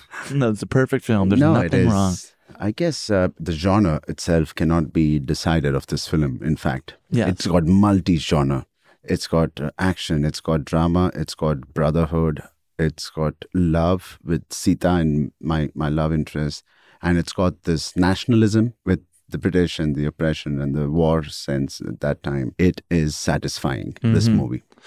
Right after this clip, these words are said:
Speaker 2: When people have asked you why it has broken through, you've said before, "Cinema is an emotional language, and R R R has made people dance, laugh,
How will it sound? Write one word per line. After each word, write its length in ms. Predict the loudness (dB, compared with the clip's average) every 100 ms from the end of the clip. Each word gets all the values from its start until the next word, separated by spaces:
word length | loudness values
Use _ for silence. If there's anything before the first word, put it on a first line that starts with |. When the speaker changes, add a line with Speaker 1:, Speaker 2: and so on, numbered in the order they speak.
| -20 -4
Speaker 2:
When 240 | 0 0 0
people 300 | -2 2 2
have 80 | 4
asked 240 | 0 0
you 120 | 0 0
why 720 | 2 2 4 2 2 -2 -4 _ _ -2
it 100 | 0
has 120 | 0
broken 360 | 0 0 0
through, 180 | 2 2
you've 180 | 2 0
said 200 | 0 -2
before, 460 | -2 0 0 0 -4 _ _ _ -14
"Cinema 560 | -2 2 2 2 0 0
is 160 | 0
an 100 | 2
emotional 540 | 2 2 0 0 0 2
language, 720 | 2 2 0 -4 -6 -10 -14 _ _ -2
and 140 | -2
R 160 | 2 2
R 220 | 2 0 2
R 240 | 2 2
has 220 | 0 0
made 200 | 2 0
people 300 | 0 0 0
dance, 540 | 0 0 2 0 -4 -4
laugh, 480 | 0 0 -2 -6